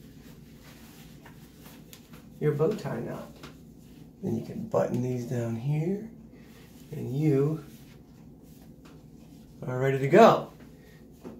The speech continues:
And that is how you tie a bow tie.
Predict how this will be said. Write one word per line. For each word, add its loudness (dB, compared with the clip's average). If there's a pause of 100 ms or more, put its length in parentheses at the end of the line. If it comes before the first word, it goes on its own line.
(840)
And -2
that 2 (920)
is -2
how 6
you 6
tie 6
a 6
bow 6
tie. -2